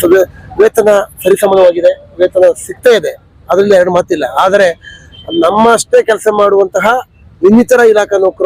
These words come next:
ಮಿತ್ರಗಳಿಗೆ ಹೋಲಿಸ್ಕೊಂಡಾಗ ನಮಗೆ ಸಿಗ್ತಿರುವಂತಹ ಸವಲತ್ತುಗಳು ಬಹಳ ಕಡಿಮೆ ಇದೆ.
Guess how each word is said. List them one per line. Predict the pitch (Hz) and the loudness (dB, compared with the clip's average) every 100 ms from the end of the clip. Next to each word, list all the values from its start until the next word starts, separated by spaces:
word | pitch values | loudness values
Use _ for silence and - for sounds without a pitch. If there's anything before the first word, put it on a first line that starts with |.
| 180 | -4
ಮಿತ್ರಗಳಿಗೆ | - 175 170 | -2 -2 0
ಹೋಲಿಸ್ಕೊಂಡಾಗ | 160 151 - 147 170 170 | 0 -2 -4 0 2 2
ನಮಗೆ | 160 | 0
ಸಿಗ್ತಿರುವಂತಹ | 156 147 160 147 - 151 143 | -6 -2 -2 -2 -4 -6 -6
ಸವಲತ್ತುಗಳು | - 180 208 - 175 | -4 0 0 0 -2
ಬಹಳ | 156 151 147 | 0 -4 -4
ಕಡಿಮೆ | - 156 208 | -4 -2 2
ಇದೆ. | 214 | 2